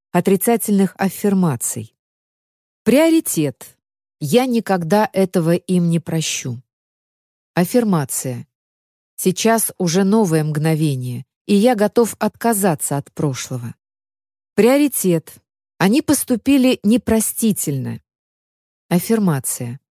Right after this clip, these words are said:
Я готов выйти за поставленные для себя самого ограничения. Пределов для меня нет. Приоритет. Они испортили мне всю жизнь. Аффирмация. Я несу ответственность за собственную жизнь.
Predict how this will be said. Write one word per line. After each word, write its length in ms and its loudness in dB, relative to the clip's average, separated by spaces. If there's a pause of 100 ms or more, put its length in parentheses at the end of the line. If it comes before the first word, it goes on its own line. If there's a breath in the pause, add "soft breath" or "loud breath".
(460)
Я 140 2
готов 500 0
выйти 380 0
за 140 -2
поставленные 840 0
для 160 0
себя 360 0
самого 480 0
ограничения. 1080 -4 (480)
Пределов 600 2
для 180 0
меня 340 2
нет. 460 -2 (1040)
Приоритет. 880 0 (540)
Они 400 2
испортили 720 0
мне 260 2
всю 300 -2
жизнь. 520 -6 (840)
Аффирмация. 960 -2 (720)
Я 160 2
несу 300 2
ответственность 960 0
за 200 -2
собственную 720 0
жизнь. 440 -6